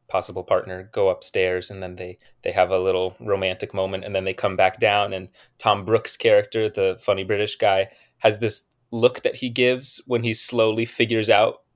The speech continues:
that Olivia Colman and this guy are, are into each other. And it's just a really funny look to the camera that he gives. I don't know if you remember this at all, Robert, but it really made me laugh. And this was early on in the movie when I still had hope.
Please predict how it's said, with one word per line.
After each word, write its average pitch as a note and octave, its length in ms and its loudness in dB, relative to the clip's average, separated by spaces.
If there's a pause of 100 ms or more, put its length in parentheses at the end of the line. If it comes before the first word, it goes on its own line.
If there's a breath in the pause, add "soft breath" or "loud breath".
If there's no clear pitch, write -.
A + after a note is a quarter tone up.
that G#2+ 380 6 (280)
Olivia A2 340 0
Colman G#2 340 -4
and G#2 120 -6
this G#2+ 180 -4
guy G#2 280 6
are, G2+ 360 4 (120)
are G2+ 380 4 (140)
into A2+ 320 -2
each A#2+ 160 -2
other. B2+ 240 6
And A2 120 -2
it's - 120 -4
just A#2 160 -6
a B2+ 100 2
really A2+ 260 -2
funny G#2 300 -2
look G2 200 -4
to - 100 -10
the G2+ 100 -8
camera G2+ 340 -4
that - 200 -2
he A2 100 -14
gives. A2 400 -8 (100)
I G#2+ 60 -2
don't A#2 140 -2
know A#2 80 2
if G#2 100 -4
you G#2 80 -2
remember G2 260 -4
this G2 160 -4
at G2+ 140 2
all, F#2+ 180 6
Robert, G2+ 360 0
but G#2+ 80 -6
it A2 120 -2
really G#2+ 300 -2
made G2+ 180 -2
me G2+ 140 -6
laugh. G2+ 340 0 (280 soft breath)
And G#2+ 100 -4
this F#2+ 100 -8
was A2+ 160 -6
early G#2 280 2
on G2+ 160 4
in G2+ 80 -4
the G2+ 60 -6
movie G2+ 280 -6
when G2+ 160 -4
I F#2+ 60 -4
still F#2+ 260 -2
had F2+ 180 -2
hope. F#2 300 -4